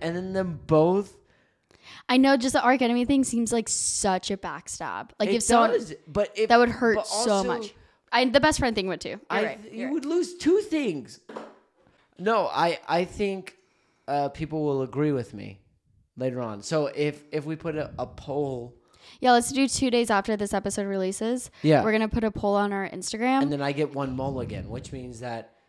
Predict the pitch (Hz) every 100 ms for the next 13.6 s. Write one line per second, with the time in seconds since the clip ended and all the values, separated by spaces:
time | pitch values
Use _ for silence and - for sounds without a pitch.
0 | _ _ _ _ _ _ _ - 226 247
1 | 247 247 262 247 240 262 220 254 254 208
2 | 196 202 185 - 165 131 135 123 123 113
3 | 107 104 107 85 107 98 95 - - 220
4 | 226 190 123 90 - - 139 139 147 160
5 | 165 165 403 381 285 269 226 208 175 208
6 | 175 180 202 - - 151 160 175 165 156
7 | 175 151 139 143 139 120 - 104 98 127
8 | 165 156 135 123 117 92 - _ 117 -
9 | 247 269 277 311 277 240 208 180 170 175
10 | 160 294 - 330 294 339 - 254 262 220
11 | 220 208 202 190 190 214 226 247 _ _
12 | _ _ - 196 202 190 190 - _ 190
13 | 208 226 214 214 233 247